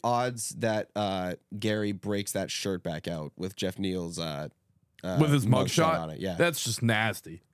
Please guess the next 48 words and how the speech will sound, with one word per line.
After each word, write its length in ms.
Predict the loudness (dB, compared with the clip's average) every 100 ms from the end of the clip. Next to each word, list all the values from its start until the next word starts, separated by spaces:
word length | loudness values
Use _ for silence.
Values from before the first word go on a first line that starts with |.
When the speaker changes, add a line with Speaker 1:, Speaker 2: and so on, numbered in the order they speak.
| -4
Speaker 1:
I-, 140 | -4 0
it 140 | 0
is. 380 | 0 0 -2 -2
No, 180 | 0 0
it's 100 | 0
fucked 280 | -2 0 2
up 240 | 0 0
and 100 | -2
it's 160 | -2 0
nasty, 400 | 2 2 0 -2
but, 220 | 0 0
like, 260 | 0 0 -4
the 120 | -2
odds 420 | 2 2 0 -2 -2
gotta 260 | 0 2
be, 80 | 0
like, 180 | -2 0
minus 440 | 0 2 0 -2
a 60 | -6
thousand 520 | -2 0 0 -2 -6
that 100 | -6
he 40 | -4
wears 240 | -4 -4
that 160 | -4 -4
shirt 220 | -4 -4
at 100 | -4
some 220 | -4 -4
point 200 | -4 -6
this 140 | -8 -8
week, 200 | -6 -2
right? 200 | 0 4
Speaker 2:
Yeah, 220 | 4 4
is 140 | 2
there, 160 | 2 2
like, 100 | 2
a 80 | 0
press 260 | 2 0
conference 480 | 4 2 4 2 2
or 120 | 0
something? 400 | 0 -2 0 2
Like, 100 | 4
you 120 | 4
know 260 | 4 4 2
he's 180 | 2 2
Speaker 1:
I 60 |
Speaker 2:
gonna 180 | 4 6
be 300 | 6 6 4
Speaker 1:
Probably. 580 | 4 4 2 -2 -6 -8